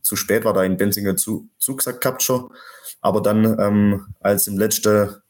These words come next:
Winter war das sogar schon, ja, war, die Anfrage kam für die kommende Saison, also zur jetzigen Saison, musste ich auch nicht lange überlegen, weil, ja, es ist einfach ein top geführter Verein, ähm, eine sehr gute junge Mannschaft. Ich hab's, glaub, schon in ein paar Interviews auch gesagt, in Straßburg ist einfach das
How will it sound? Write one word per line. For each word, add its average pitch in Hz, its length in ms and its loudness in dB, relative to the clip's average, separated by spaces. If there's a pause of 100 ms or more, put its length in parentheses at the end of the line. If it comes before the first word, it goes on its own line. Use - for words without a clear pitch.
Winter 104 400 0
war 98 100 2
das 95 140 0
sogar 101 300 0
schon, 101 300 -2
ja, 95 300 0
war, 85 240 -4
die - 340 -2
Anfrage 104 420 0
kam 113 220 0
für 110 100 0
die 104 420 0
kommende 107 300 2
Saison, 101 280 2
also 101 180 0
zur 98 180 -4
jetzigen 107 360 -2
Saison, 98 500 0 (360)
musste 104 240 -2
ich 98 40 2
auch 95 60 4
nicht 98 100 0
lange 95 160 0
überlegen, 90 420 0
weil, 87 340 2 (480)
ja, 95 100 4
es 101 100 0
ist 104 100 -4
einfach 107 220 0
ein 101 140 -2
top - 160 -4
geführter 120 280 0
Verein, 117 640 0
ähm, 98 420 2 (500)
eine - 80 -6
sehr 110 200 -2
gute 110 220 -2
junge 110 260 4
Mannschaft. 110 500 0 (720)
Ich 95 80 -4
hab's, - 200 -2
glaub, 107 240 0
schon 107 220 2
in 107 260 2
ein 101 120 0
paar 98 200 0
Interviews 110 420 2
auch 98 100 2
gesagt, 107 320 -4
in 104 160 -2
Straßburg 107 440 -2
ist 104 100 0
einfach 110 260 0
das - 320 -2